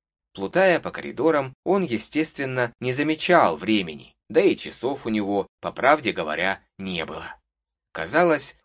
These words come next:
он только-только спустился в подземелье. Однако, выбравшись на поверхность, Сеня с изумлением убедился в том, что уже рассвело.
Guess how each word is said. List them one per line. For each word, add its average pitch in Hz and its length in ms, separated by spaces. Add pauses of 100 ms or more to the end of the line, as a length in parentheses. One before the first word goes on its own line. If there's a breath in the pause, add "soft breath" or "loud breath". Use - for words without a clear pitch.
он - 180
только-только 117 1080
спустился 101 720
в - 80
подземелье. 92 800 (200)
Однако, 90 720
выбравшись 92 640
на - 100
поверхность, 123 760 (140)
Сеня 147 460
с - 140
изумлением 110 800
убедился 87 640
в - 100
том, 135 440
что - 320
уже 147 320
рассвело. 95 760